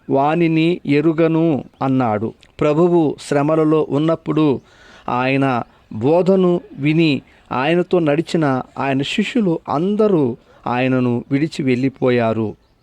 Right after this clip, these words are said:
ఒక్క యోహాను తప్ప. ప్రియ శ్రోతలారా, నీ విశ్వాస జీవితంలో ప్రభువు నీ విశ్వాసమును పరీక్షించుటకును, నీ విశ్వాసమును బలపరచుటకును, నీవు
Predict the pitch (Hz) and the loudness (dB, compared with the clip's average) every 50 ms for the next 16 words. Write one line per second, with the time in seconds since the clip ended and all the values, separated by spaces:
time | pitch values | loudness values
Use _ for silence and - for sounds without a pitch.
0 | _ 143 131 - _ _ - 135 123 127 127 127 131 120 135 131 127 127 127 117 | _ -4 -4 -4 _ _ -6 -4 0 2 2 2 2 0 0 -2 -2 -2 -2 -2
1 | - 113 101 - _ 117 117 - _ _ _ _ _ _ _ _ _ _ _ _ | -4 -4 -4 -4 _ -6 -6 -6 _ _ _ _ _ _ _ _ _ _ _ _
2 | _ _ _ _ _ _ _ 143 143 139 131 127 - - - 139 131 131 131 - | _ _ _ _ _ _ _ -2 0 0 0 -2 -4 -6 -2 0 0 0 0 0
3 | 127 123 120 113 113 110 127 165 214 294 - _ _ _ _ _ _ _ _ _ | 0 0 2 2 2 2 2 0 0 -2 -6 _ _ _ _ _ _ _ _ _
4 | 160 160 165 160 160 156 - - - 214 208 220 214 - 233 175 151 - 202 190 | 0 0 0 2 0 -2 -4 -2 -2 0 0 0 0 0 -2 -4 -2 -4 -2 0
5 | 185 185 185 - 165 160 151 147 147 165 175 - - - 147 143 135 147 175 180 | 0 0 0 0 -2 0 2 2 2 2 0 -2 -2 0 0 0 0 0 -2 0
6 | 160 165 170 202 269 - _ _ _ - 143 147 147 139 127 139 139 - - 180 | 2 2 2 0 -2 -4 _ _ _ -2 0 0 0 0 0 -2 -4 -2 -2 0
7 | 175 190 190 - - 196 190 185 185 - - - 135 165 - - - 190 175 165 | 0 0 0 -2 -4 -2 -2 -2 -4 -4 -4 -4 -2 -2 -4 -4 -2 -2 -2 -2
8 | - 170 - 160 - - 147 147 165 214 - - _ _ _ _ _ _ _ - | -4 -4 -4 -6 -4 -2 0 0 0 0 -2 -6 _ _ _ _ _ _ _ -20
9 | - - _ - 160 165 165 156 - 147 139 - - 170 180 190 208 190 - 208 | -20 -16 _ -2 0 2 2 2 0 -2 -4 -2 -2 0 2 2 0 0 -2 -2
10 | 196 190 190 185 170 147 131 - - 127 135 139 165 165 - 180 175 165 - 175 | 0 0 2 2 0 0 -2 -4 -4 -2 0 0 0 0 0 -2 -2 0 -2 -4
11 | - 165 151 - 151 156 170 208 262 294 - _ _ _ _ _ _ _ _ _ | -4 -4 -4 -2 -2 0 0 0 -2 -4 -8 _ _ _ _ _ _ _ _ _
12 | _ _ _ _ _ _ _ _ _ _ - 143 156 180 196 185 180 160 147 - | _ _ _ _ _ _ _ _ _ _ -2 0 2 2 2 2 2 0 -2 -2